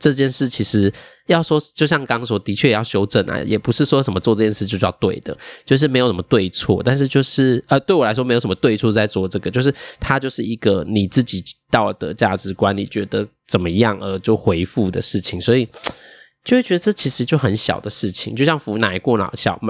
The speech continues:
马路一样，你就会觉得这就是一个举手之劳或是还好的事，但这个好很容易不被放在心上，对我这样的人来说啦。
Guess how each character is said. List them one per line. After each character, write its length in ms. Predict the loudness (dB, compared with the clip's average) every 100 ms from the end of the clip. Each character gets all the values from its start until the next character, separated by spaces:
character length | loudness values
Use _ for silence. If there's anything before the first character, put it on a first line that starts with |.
| 0
马 220 | 0 2
路 240 | 0 -2
一 120 | -2
样， 220 | 0 0 -2
你 80 |
就 140 | -2 0
会 80 | 0
觉 100 | -2
得 60 |
这 100 | -4 -6
就 160 | -6
是 120 | -2
一 60 | 0
个 100 | 0
举 180 | -2 -6
手 180 | -4 -4
之 260 | -6 -6 -4
劳 180 | -4 -2
或 180 | -2
是 300 | 0 -2 -4 -6 -14 -20 -14
还 240 | -4 -2
好 220 | 0 -2
的 100 | -4
事， 280 | -10 -10 -4
但 160 | -2 0
这 80 | 0
个 80 | -2
好 240 | -2 -4
很 160 | -2 -6
容 160 | -4
易 40 | -4
不 140 | -6
被 160 | -4 -4
放 200 | -4 -6
在 100 | -6
心 180 | -8 -10
上， 260 | -8 -8 -10 _ _
对 140 | 2
我 180 | 2 -2
这 140 | -2
样 120 | -2 -2
的 80 |
人 220 | -6 -8 -8
来 140 | -8
说 280 | -6 -6 -8
啦。 220 | -10 -12